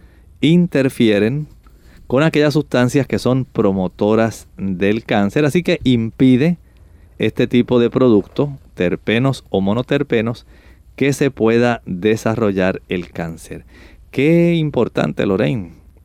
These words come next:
Las frutas tienen para nosotros una abundancia de sustancias que van a ser tan protectoras. Así que estos elementos fitoquímicos, podemos decir que se constituyen en una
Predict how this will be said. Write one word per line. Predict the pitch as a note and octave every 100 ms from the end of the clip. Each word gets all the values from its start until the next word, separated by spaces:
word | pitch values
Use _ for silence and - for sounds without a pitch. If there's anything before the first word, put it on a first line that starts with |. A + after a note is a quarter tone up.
| -
Las | F2 -
frutas | A2+ C3 C3+ B2
tienen | - G#2 B2 B2
para | A2 G2+
nosotros | F#2+ F#2 B2+ C3+ - C#3 B2+ - - - - - - -
una | G#2+ C3 C#3 C3+ C3 B2 A2+ G2+ F#2+ F2 -
abundancia | A#2 A#2 G#2+ G2+ F#2+ A2+ C3+ C#3 C3 A#2+ A2
de | F#2+ G2
sustancias | F2+ - - G2+ G#2 - G2
que | - F2+
van | F#2
a | G2
ser | G#2+ - -
tan | A2+ B2 A#2+
protectoras. | A#2+ A2 A2 - F3 C3+ G2 - - - -
Así | - F#2+ E3+
que | E3+ D#3+
estos | D3 F3+ E3+ - - -
elementos | A2+ A2 G#2+ G2+ G#2 C3+ E3 E3 - E3 D#3+ D3 - -
fitoquímicos, | - B2+ C3 C#3 A2 - B2 G#2 F2+ - - - - - - - - -
podemos | G2+ A2 B2
decir | C3 C3 C#3+
que | B2+ A2
se | A2
constituyen | A2+ A#2+ - B2+ A#2 A2+ B2
en | G#2+ G2+
una | B2 C3+ C3